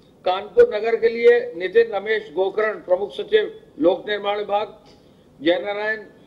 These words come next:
वहां के सिंह, एडीजी, वो देखेंगे और डॉक्टर विकास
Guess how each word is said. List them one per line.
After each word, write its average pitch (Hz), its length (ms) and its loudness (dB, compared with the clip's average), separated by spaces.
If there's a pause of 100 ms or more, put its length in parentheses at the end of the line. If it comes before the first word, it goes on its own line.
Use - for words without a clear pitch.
वहां 175 260 -2
के 202 400 -4
सिंह, 202 440 -12 (120)
एडीजी, 180 680 -4 (480)
वो 170 120 6
देखेंगे 214 420 -4
और 196 180 0
डॉक्टर 175 360 2
विकास 185 360 -2